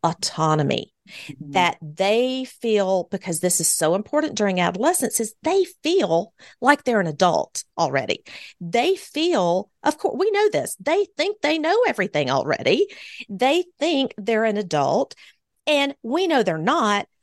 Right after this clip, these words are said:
Speaker 1: But guess what? If we treat them like a child, we're doing the wrong thing. We have to step back and guide them now. We can't be the boss anymore. We have to walk beside them,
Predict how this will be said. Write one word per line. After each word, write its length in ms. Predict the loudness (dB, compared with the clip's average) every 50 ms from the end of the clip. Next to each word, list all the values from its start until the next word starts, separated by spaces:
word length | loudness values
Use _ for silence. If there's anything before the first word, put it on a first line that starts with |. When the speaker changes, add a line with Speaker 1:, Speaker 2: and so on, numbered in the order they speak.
| _ _
Speaker 1:
But 300 | -6 -2 0 0 0 0
guess 260 | -2 -2 -2 -2 -2 -2
what? 160 | 0 0 0
If 140 | 0 0 -2
we 100 | -2 -2
treat 320 | -2 0 0 0 0 0
them 160 | 0 0 0
like 280 | 2 2 2 0 0 -4
a 40 | -6
child, 760 | -4 -4 -2 0 2 2 2 2 2 0 0 -2 -4 -8 -14 _ _ _ -20 _ _ _
we're 260 | -14 -6 -2 -2 0 2
doing 260 | 2 2 2 0 0
the 60 | 0
wrong 280 | 0 2 2 2 0 -2
thing. 380 | -4 -4 -4 -4 -4 -8 -10 -16 -20 -20 -20 _
We 340 | -14 -2 0 2 2 2 2
have 280 | 0 -2 -2 -2 -2 -4
to 80 | -4
step 480 | -2 -2 -2 0 2 2 2 2 2 0
back 440 | 0 0 0 0 0 -2 -2 -4 -6 _ -20 -20 -20 _ _ _ -2
and 460 | 0 0 0 0 -2 -6 -12 -18 -6 -2
guide 400 | 0 2 2 2 2 0 0 -2
them 260 | -2 -2 -2 -2 -2
now. 340 | -2 0 0 0 -2 -4 -6 -4
We 220 | 4 6 6 6
can't 600 | 6 2 -4 -10 -4 -2 0 0 0 -2 -4 -4
be 200 | -2 0 0 0
the 320 | 0 -2 -2 -2 0 0 0
boss 720 | -2 0 2 2 2 2 2 0 -2 -2 -2 -2 -4 -6 -8 _ _ _ -2
anymore. 540 | 0 0 2 2 2 0 0 0 -2 -4 -6 -12 -20 -20 -20 -14 _
We 360 | -10 -4 -2 0 0 0 0
have 220 | 0 0 -2 -2 -2 -4
to 120 | -8 -8
walk 320 | -4 0 2 2 2 0
beside 460 | -2 -6 -4 -2 0 2 2 2 2 0
them, 220 | 0 0 0 0